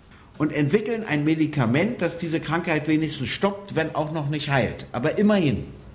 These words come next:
Nun gibt es diese Krankheit am allerhäufigsten in Afrika.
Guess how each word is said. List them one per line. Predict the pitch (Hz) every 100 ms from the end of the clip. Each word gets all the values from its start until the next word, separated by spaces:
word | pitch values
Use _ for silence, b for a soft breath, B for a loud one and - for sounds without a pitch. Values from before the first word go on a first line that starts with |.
| - - B B B -
Nun | 139
gibt | 233 -
es | 233 208
diese | 202 170
Krankheit | 170 160 180 196 185 185 - - -
am | 147 143
allerhäufigsten | 202 208 156 170 190 185 - 170
in | -
Afrika. | 151 143 123 - 85